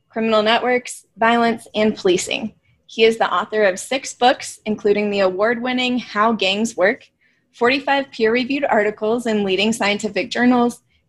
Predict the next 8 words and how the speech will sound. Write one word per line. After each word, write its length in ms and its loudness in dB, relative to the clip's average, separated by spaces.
and 160 -6
seventy 400 2
book 280 -4
chapters, 640 -2
essays, 480 0
and 260 0
other 260 2
works 300 -4